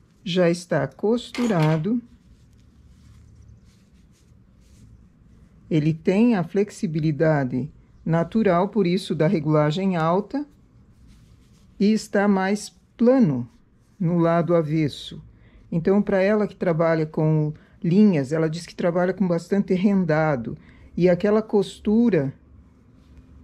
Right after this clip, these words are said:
comum de ombro não ficava bom. Então, essa mais fininha, mais delicada, mais baixinha, acredito que vai ser,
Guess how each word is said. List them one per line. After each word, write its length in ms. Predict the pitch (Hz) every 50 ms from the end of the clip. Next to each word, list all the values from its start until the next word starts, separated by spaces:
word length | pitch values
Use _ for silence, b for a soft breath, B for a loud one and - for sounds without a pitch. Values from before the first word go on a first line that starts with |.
| - - - - - - - - - - - - - - - - - - - -
comum 560 | - 196 180 175 180 185 196 214 214 190 156 - - -
de 300 | - 135 127 160 160 165
ombro 520 | 160 160 170 196 226 247 226 196 170 151
não 200 | 156 175 196 214
ficava 480 | 214 240 226 - 208 208 208 202 220 220
bom. 360 | 185 175 185 190 196 196 180 180 - B B B B B B B B B
Então, 420 | 170 160 156 165 175 180 202 208 -
essa 500 | - 180 180 175 196 190 - - 156 135
mais 420 | 143 156 165 175 175 175 175 175 -
fininha, 680 | - - - 233 240 220 190 190 208 220 226 220 208
mais 440 | 175 165 165 165 156 156 156 147 151
delicada, 840 | 143 131 165 185 190 208 196 - 185 170 175 180 185 180 170 175 170
mais 560 | 156 147 147 147 147 147 143 - - - b b b b b b b b b - - - - - - - - - - - - - -
baixinha, 760 | - 139 170 185 202 - - - 175 175 190 220 233 240 233 226 - - - - - - - - - - - - - - - - - - - - -
acredito 560 | 170 170 170 208 202 160 165 185 180 202 196
que 120 | 190 196
vai 200 | 185 185 170 170
ser, 420 | 175 170 - - 165 170 170 170